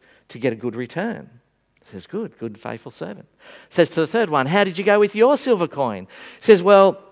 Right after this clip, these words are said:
you know, I was, I was scared and I was worried and I didn't know what to do, so I just wrapped it up in cloth and buried it till you come home.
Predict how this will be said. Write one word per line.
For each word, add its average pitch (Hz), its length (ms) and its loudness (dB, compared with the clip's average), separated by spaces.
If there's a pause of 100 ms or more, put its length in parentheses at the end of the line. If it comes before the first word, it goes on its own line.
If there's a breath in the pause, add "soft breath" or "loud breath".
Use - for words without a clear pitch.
(580)
you 117 80 -14
know, - 100 -10
I 123 80 -12
was, 131 240 -16
I - 60 -8
was 110 80 -12
scared 220 500 -6
and 120 120 -10
I 87 120 -14
was 92 120 -20
worried 202 340 -6
and 113 80 -8
I 101 100 -10
didn't 170 160 -10
know 165 120 -6
what 160 140 -8
to - 80 -14
do, 202 240 -6 (220 loud breath)
so - 160 -8
I 113 40 -4
just 107 200 -8
wrapped 180 220 -8
it 160 60 -8
up 151 160 -8
in 123 120 -14
cloth 190 300 -10
and 113 180 -10
buried 160 300 -4
it 107 120 -8
till 143 140 -8
you 127 80 -6
come 147 220 -6
home. 143 180 -4